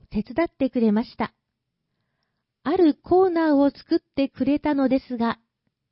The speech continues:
皆さん、どこかわかるかな？想像しながら楽しんでみてください。長岡。笑顔の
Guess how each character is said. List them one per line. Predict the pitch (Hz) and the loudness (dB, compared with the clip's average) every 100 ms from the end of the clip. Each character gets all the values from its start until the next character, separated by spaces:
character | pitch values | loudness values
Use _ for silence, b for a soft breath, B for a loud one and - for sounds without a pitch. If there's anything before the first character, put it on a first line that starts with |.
| _ _ _ _ 196 | _ _ _ _ 0
皆 | 202 220 | 2 2
さ | - 202 233 | 0 -2 -2
ん、 | 311 _ _ _ - | -6 _ _ _ -2
ど | 196 | -2
こ | - 185 | 0 -4
か | 190 175 - | -4 -10 -8
わ | 151 156 | -8 -6
か | 196 | -4
る | 220 | -4
か | - 160 | -6 -4
な？ | 170 302 - _ _ _ _ _ _ _ _ - | -4 -4 -8 _ _ _ _ _ _ _ _ -6
想 | 262 285 | 0 0
像 | 277 320 | 2 0
し | - 330 | -2 -6
な | 349 | -6
が | 302 302 | -4 -6
ら | 311 - - | -8 -10 -4
楽 | 190 269 | 0 0
し | - 359 | -2 -6
ん | 330 | -4
で | 277 | -4
み | 285 | -4
て | 294 277 | -6 -4
く | 226 | -4
だ | 226 | -4
さ | - 294 | -6 -8
い。 | - _ _ _ _ 170 | -8 _ _ _ _ -4
長 | 175 185 226 214 | -2 -2 -2 -2
岡。 | 202 - 196 _ _ _ _ _ _ _ _ _ _ _ _ _ _ _ _ _ _ _ 247 | -4 -8 -12 _ _ _ _ _ _ _ _ _ _ _ _ _ _ _ _ _ _ _ -2
笑 | 277 | 0
顔 | 302 254 208 | 2 2 2
の | 180 190 | 0 -2